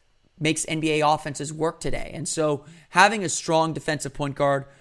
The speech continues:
goes a long way to having a strong defense. I think it's probably just as important as, um,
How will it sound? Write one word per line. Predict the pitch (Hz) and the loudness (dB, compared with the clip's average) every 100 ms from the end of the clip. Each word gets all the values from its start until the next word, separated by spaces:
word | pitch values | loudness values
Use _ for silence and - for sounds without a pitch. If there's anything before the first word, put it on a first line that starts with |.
| _ - | _ 4
goes | 190 185 | 6 6
a | 170 | 2
long | 147 156 151 | 2 0 0
way | 151 151 | -2 -2
to | 175 | -2
having | 143 147 143 - - | -2 -2 -6 -8 -8
a | 143 | -8
strong | 143 - 147 139 | -6 -4 -2 -2
defense. | 139 135 135 | -6 -10 -6
I | 147 | -4
think | 143 156 | -4 -4
it's | 156 | -6
probably | - 160 147 | -2 -2 -2
just | 135 135 147 147 | -8 -2 0 0
as | 165 139 | -2 -4
important | 127 139 135 143 - - - - _ - | -2 0 0 -2 -8 -18 -20 -20 _ 2
as, | 156 151 147 143 - - | 6 6 6 2 -4 -4
um, | 143 139 131 | -4 -4 -8